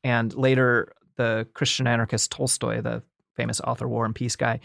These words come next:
um, helped pay to get a bunch of the Dalkobors, whose names I really should have looked up, uh, how to pronounce, out of the country and into Canada. And, oh, and then some of the people who did all of that ended up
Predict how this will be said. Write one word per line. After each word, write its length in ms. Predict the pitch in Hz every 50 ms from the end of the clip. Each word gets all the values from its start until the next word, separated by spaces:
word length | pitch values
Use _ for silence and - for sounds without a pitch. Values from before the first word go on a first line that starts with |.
| - - _ _ _ _ -
um, 320 | - 131 120 113 113 123 - -
helped 400 | - - 139 131 - - - -
pay 300 | - - 139 127 123 113
to 100 | - 120
get 120 | 123 120
a 40 | 113
bunch 220 | 104 110 113 -
of 60 | -
the 160 | 139 113 117 120
Dalkobors, 600 | - 123 117 - - 110 110 110 104 101 - -
whose 260 | 113 104 - - -
names 240 | 110 110 104 104 123
I 220 | 107 101 90 - - _ _ _ _ -
really 220 | 120 117 107 92
should 160 | - - 120
have 60 | 110
looked 180 | 113 113 - -
up, 180 | 131 - - _ _ _ _ _ _ - _ _ _ -
uh, 160 | - 127 113
how 80 | 113 113
to 60 | 113
pronounce, 400 | - 127 123 117 110 - - - _ _ _ _ -
out 160 | 143 143 139
of 60 | 135 123
the 40 | 127
country 400 | - 143 127 120 - 123 117 113
and 120 | 113 107 87
into 380 | 110 107 104 104 101 95 98 -
Canada. 480 | - - 113 110 110 107 - - - - _ _ _ _ _ _ _ _ _ _ _ _ _ -
And, 540 | 156 143 135 131 131 127 123 - - - - _ _ _ _ - -
oh, 140 | 180 170 165
and 80 | 160
then 100 | 160 151
some 160 | - 190 170
of 40 | 170
the 60 | 165
people 220 | 160 185 170 - 151
who 100 | 151 143
did 260 | 123 127 123 127 135
all 240 | 135 147 156 160 170
of 100 | 170 170
that 260 | 185 185 185 175 - _ -
ended 220 | 147 143 147 139
up 160 | 143 135 -